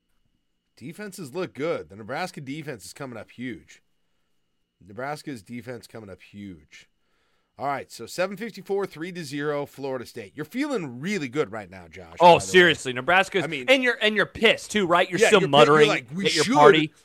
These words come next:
Speaker 1: we should
Speaker 2: That
Speaker 1: be
Speaker 2: punt
Speaker 1: ahead."
Speaker 2: return. It should be, Nebraska should be up
Speaker 1: Yeah,
Speaker 2: seven to three right
Speaker 1: a hundred percent.
Speaker 2: now.
Speaker 1: Uh,
Speaker 2: Yeah.
Speaker 1: between the Dixon return, and here comes another good return by Corey Dixon.
Speaker 2: Nice. Look at special teams.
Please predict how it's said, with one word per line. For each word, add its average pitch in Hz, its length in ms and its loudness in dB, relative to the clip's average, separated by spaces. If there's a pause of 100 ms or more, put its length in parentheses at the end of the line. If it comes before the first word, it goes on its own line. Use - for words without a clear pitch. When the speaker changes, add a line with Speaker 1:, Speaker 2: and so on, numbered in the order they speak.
Speaker 1:
we 185 140 -8
should 359 340 2
Speaker 2:
That 196 60 -8
Speaker 1:
be 165 80 -8
Speaker 2:
punt 147 180 -6
Speaker 1:
ahead." 190 160 -4
Speaker 2:
return. 104 400 -6 (460)
It 113 140 -14
should 143 200 -4
be, 113 260 -10
Nebraska 123 440 -6
should 127 200 -6
be 123 120 -4
up 110 100 -10
Speaker 1:
Yeah, 135 80 -6
Speaker 2:
seven 120 220 -2
to - 80 -8
three 175 200 -4
right - 0 -
Speaker 1:
a 110 120 -2
hundred 107 140 -6
percent. 104 160 -12
Speaker 2:
now. 104 340 -8 (400)
Speaker 1:
Uh, 139 180 -6
Speaker 2:
Yeah. 160 60 -14
Speaker 1:
between 185 320 -10
the 160 80 -8
Dixon 170 520 -8
return, 147 500 -10
and 143 100 -12
here 151 120 -6
comes 151 220 -8
another 147 300 -8
good 117 200 -12
return 117 280 -14
by 104 100 -14
Corey 107 260 -14
Dixon. 104 400 -18
Speaker 2:
Nice. 104 600 -6
Look 196 120 -12
at 359 80 -12
special - 400 -6
teams. - 600 -16